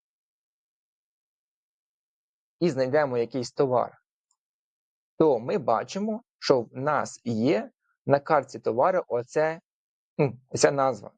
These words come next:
Це назва компанії. Тобто те, що ми прописали ось тут, те буде відображатися і на картці товару. Тому, якщо ви хочете мати, наприклад, скорочену назву, наприклад,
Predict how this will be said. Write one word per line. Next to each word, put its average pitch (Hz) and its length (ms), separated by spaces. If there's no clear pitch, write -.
Це - 140
назва 135 380
компанії. 123 680
Тобто 123 380
те, 175 140
що 147 180
ми 143 120
прописали 131 680
ось 117 440
тут, 113 300
те 175 160
буде 139 320
відображатися 127 1200
і 139 140
на 123 140
картці 127 340
товару. 117 440
Тому, 147 160
якщо 147 220
ви 127 80
хочете 135 340
мати, 123 280
наприклад, 117 340
скорочену 180 500
назву, 151 460
наприклад, 127 420